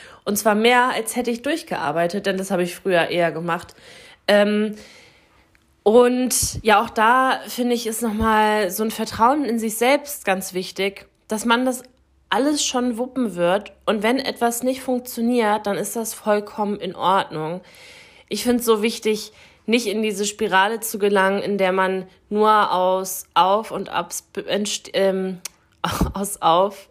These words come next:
und Abs besteht, sondern eine einigermaßen Balance in seinem Leben hat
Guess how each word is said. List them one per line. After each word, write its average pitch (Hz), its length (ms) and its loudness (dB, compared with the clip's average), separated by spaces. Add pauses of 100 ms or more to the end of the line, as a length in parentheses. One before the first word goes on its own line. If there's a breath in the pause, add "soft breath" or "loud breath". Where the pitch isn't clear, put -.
und 175 300 -2 (320 soft breath)
Abs - 460 -2 (340 soft breath)
besteht, 202 580 2 (460 loud breath)
sondern 185 480 2 (160)
eine 180 240 0
einigermaßen 175 1400 0 (500 soft breath)
Balance 220 560 0
in 202 100 -4
seinem 180 260 2
Leben 175 420 -2
hat 170 340 -4